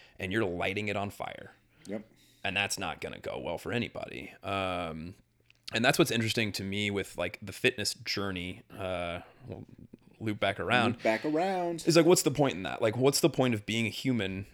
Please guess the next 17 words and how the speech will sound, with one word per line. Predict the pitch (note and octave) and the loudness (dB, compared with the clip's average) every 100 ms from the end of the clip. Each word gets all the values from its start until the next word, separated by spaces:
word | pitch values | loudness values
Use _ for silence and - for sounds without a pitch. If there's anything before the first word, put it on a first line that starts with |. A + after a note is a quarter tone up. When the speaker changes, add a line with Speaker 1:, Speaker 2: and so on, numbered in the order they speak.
| - | -4
Speaker 1:
that | A2 G2 - | 0 0 0
can | - A2 G#2 G2+ | -2 0 2 0
squat, | - - F#2+ F#2+ - | -2 0 2 2 0
can | - G2+ | -4 -2
lunge, | F#2+ F#2 F2+ | -2 -4 -4
can | - G2+ G2 | -4 -4 -2
run, | F#2 F2+ F2+ | -2 -2 -4
can | G#2 G2+ | -4 -4
pick | - G2 | -4 -2
up | F#2+ | -4
things, | - F2+ F#2 F2+ | -4 -6 -4 -4
can | - G2+ G2 | -2 -2 -2
throw, | - F#2 F#2 F2+ F2+ F2+ - | -4 0 0 0 -2 -6 -8
can | F#2+ | -6
swim, | F2+ - G#2+ G#2 G2 F#2 F#2+ | 0 2 2 2 2 0 -6
can | - F#2+ | -8 -8
play? | - - G2+ G2 D#2 G2+ | -8 0 2 2 0 -8